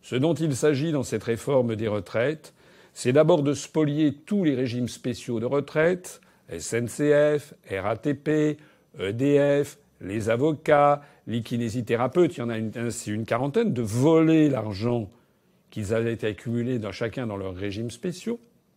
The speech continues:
C'est également de créer un régime par points. J'ai déjà eu l'occasion, et pas seulement moi, de l'expliquer. Or, ce régime par points, il suffit qu'ensuite le point soit réévalué moins que l'inflation, ce qui d'ailleurs est le cas dans des retraites complémentaires depuis plusieurs années,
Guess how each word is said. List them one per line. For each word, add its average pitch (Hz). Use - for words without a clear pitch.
C'est 202
également 185
de 160
créer 156
un 143
régime 123
par 127
points. 214
J'ai 123
déjà 104
eu 120
l'occasion, 113
et 104
pas 95
seulement 98
moi, 160
de 123
l'expliquer. 143
Or, 156
ce 226
régime 156
par -
points, 160
il 139
suffit 208
qu'ensuite 190
le 147
point 170
soit 127
réévalué 151
moins 151
que 120
l'inflation, 139
ce -
qui 117
d'ailleurs 120
est 123
le 117
cas 139
dans 117
des 104
retraites 113
complémentaires 123
depuis 104
plusieurs 113
années, 123